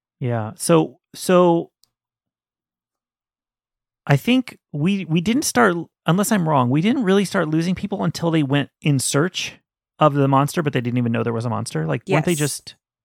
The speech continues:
Speaker 2: They, they, all of the Jedi on Starlight Beacon could tell,
Speaker 1: Something was,
Speaker 2: finally,
Speaker 1: that something was
Speaker 2: something
Speaker 1: off,
Speaker 2: is
Speaker 1: right?
Speaker 2: off, and we
Speaker 1: Right.
Speaker 2: need to investigate it in between
Speaker 1: So
Speaker 2: all of the other tasks that we have to do.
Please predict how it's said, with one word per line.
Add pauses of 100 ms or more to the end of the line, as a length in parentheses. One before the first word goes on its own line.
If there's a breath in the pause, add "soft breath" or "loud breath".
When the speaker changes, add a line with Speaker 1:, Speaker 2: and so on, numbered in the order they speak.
(140)
Speaker 2:
They, (120)
they, (560)
all
of
the
Jedi
on
Starlight
Beacon
could
tell, (320)
Speaker 1:
Something
was, (100)
Speaker 2:
finally, (260)
Speaker 1:
that
something
was
Speaker 2:
something
Speaker 1:
off,
Speaker 2:
is
Speaker 1:
right?
Speaker 2:
off, (100)
and
we
Speaker 1:
Right.
Speaker 2:
need
to
investigate
it (840)
in
between
Speaker 1:
So
Speaker 2:
all
of
the
other
tasks
that
we
have
to
do.